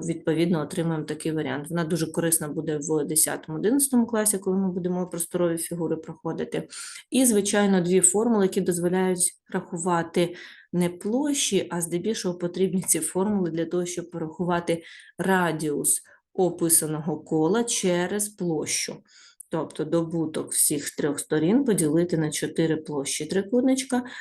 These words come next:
а в другому випадку радіус вписаного кола — це площа трикутника поділено на півпериметр цього трикутничка. І, звісно, хто має бажання, ще повторюємо площі чотирикутників.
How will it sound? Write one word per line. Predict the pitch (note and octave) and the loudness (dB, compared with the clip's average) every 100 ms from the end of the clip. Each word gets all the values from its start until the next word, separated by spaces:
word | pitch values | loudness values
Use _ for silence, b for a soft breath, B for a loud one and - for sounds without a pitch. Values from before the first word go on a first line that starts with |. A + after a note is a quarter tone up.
| B B | B B
а | F#3 | 0
в | E3 | 2
другому | G3 A#3+ B3 A#3 | 4 6 6 4
випадку | A#3 A#3 G#3+ A3 | 2 0 -2 -2
радіус | A3 G#3+ G3+ G#3+ - | 2 2 2 2 0
вписаного | - - B3+ A#3 - F3 E3+ D#3+ | 0 0 2 4 4 2 0 -2
кола — | D#3 F#3+ A3+ B3+ B3 | -4 -2 0 0 -2
це | F#3 | -6
площа | - F3 E3+ - E3 | -4 -2 -2 -2 -4
трикутника | D#3 D3+ D3+ A3+ B3 C#4 B3+ A3 A#3 - _ B B B _ | -4 -6 -4 -4 0 0 0 -2 -4 -10 _ B B B _
поділено | E3+ E3 D#3+ D#3+ F#3 F3 E3 | 0 0 0 2 2 0 -2
на | D#3 | -4
півпериметр | D#3 D#3 D#3 E3 D#3 D3+ C#3+ D3 - | -6 -8 -4 -2 -2 -2 -4 -6 -6
цього | D3+ D3+ | -4 -4
трикутничка. | - C#3 - B2+ - - - - _ B B B B B B B | -4 -6 -6 -6 -6 -8 -10 -14 _ B B B B B B B
І, | B3+ | 2
звісно, | A#3 F#3 G#3+ F3+ F3+ | 4 4 4 4 2
хто | - F3 D#3+ - - _ _ - _ - | 2 0 2 -2 -12 _ _ -20 _ 0
має | F3 D#3+ E3+ | 2 2 0
бажання, | D#3+ E3 A#3+ D4 | 0 0 2 2
ще | C#4+ - | 0 -2
повторюємо | F#3+ E3+ - F3 G3+ G#3+ G#3+ G3 G3+ - _ - | -2 -4 -2 0 2 4 2 0 -2 -14 _ -2
площі | F3+ F#3 F#3+ | 0 0 -2
чотирикутників. | - F3 F3 E3+ - D#3+ D#3 C#3+ D#3 E3+ | -4 -2 -2 -2 -2 -4 -4 -6 -6 -6